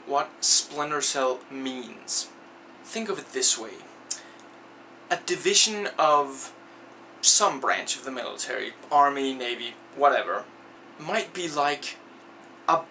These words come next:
baseball bat to the enemy's head, meaning they're gonna take them out, period. That's not always what we want. What you are is one person,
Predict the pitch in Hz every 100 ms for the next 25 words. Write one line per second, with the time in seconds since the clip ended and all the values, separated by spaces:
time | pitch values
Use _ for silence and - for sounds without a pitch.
0 | - 180 170 - - 139 120 123 139 -
1 | - - - - - - - - - 135
2 | 147 156 147 139 131 - - - - 143
3 | - - - - - - - - - -
4 | - - - 160 165 160 143 139 139 -
5 | - - - - - 139 175 214 165 -
6 | - 180 180 170 147 139 147 143 127 -
7 | - - - - - - - - - -
8 | - 202 147 - - - - - - -
9 | - - 240 233 226 185 170 156 147 -
10 | 143 135 127 - - - - - - -
11 | - 104 - 175 220 127 113 - - 127
12 | - 117 139 190 190 143 120 - 80